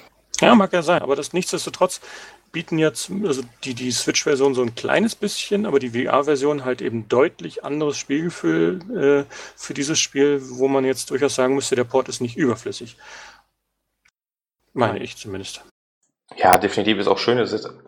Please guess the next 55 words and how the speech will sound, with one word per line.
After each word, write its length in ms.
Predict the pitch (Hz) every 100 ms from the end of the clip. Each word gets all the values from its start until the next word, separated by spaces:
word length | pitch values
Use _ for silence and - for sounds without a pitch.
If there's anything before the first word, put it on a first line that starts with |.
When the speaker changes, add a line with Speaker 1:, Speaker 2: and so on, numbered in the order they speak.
| -
Speaker 2:
wird 140 | 123
auch 80 | 95
seine 200 | - 98
Fans 340 | - 113 131 -
haben. 140 | 113
Ich 120 | 98
meine, 160 | 98 95
man 140 | 92
sieht 120 | -
das 120 | 107 98
ja 80 |
im 80 | 95
Internet, 360 | 127 127 104 95
die 40 |
Leute 220 | 98 -
freuen 280 | - - 117
sich 120 | 104
drauf, 320 | - 101 104 90
aber 320 | 92 85 - - - - - - - - -
Speaker 1:
Und 80 | 180
für 120 | 165
mich 120 | 160
Speaker 2:
Ja. 60 | -
Speaker 1:
persönlich 420 | 120 120 185 -
halt, 100 | 190
ich 120 | -
hab 120 | 147
noch 120 | 147 127
nie 200 | 123 120 -
Skyrim 440 | - 113 113 123
gespielt, 400 | 139 - 135 -
noch 80 | 113
nicht 180 | 120 -
einen 200 | 113 135
einzigen, 680 | 143 180 175 175 175 175 165 - - - -
äh, 380 | 285 214 165 180
eine 180 | 175 151
einzige 280 | - 160 170
Version. 340 | 175 175 104 101
Und 120 | 107
deswegen 380 | 113 127 131 139
ist 160 | 131
das 140 | 143 -
für 120 | 135
mich 380 | 123 139 - -
frisch. 360 | - 226 - - _ _ _ _ _ _ _ - _ - -
Speaker 2:
Ja, 220 | 95 -
hast 160 | 90 -
aber 180 | 85 85
ehrlich 140 | 90
gesagt 240 | - 90 104
auch 60 |
nichts 180 | 87 -
verpasst. 400 | 90 85 - -
Naja. 220 | 87 85